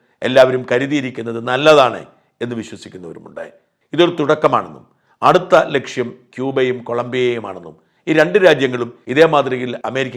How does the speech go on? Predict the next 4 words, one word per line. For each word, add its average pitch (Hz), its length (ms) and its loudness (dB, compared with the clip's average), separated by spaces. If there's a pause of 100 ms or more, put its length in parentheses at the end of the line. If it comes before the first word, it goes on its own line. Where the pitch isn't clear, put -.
കീഴടക്കുമെന്നും 117 580 -10 (120)
കണക്കാക്കപ്പെടുന്നവരുണ്ട്. 92 880 -10 (340)
എന്തായാലും 120 460 0
സമാധാനത്തിനുള്ള 120 840 -6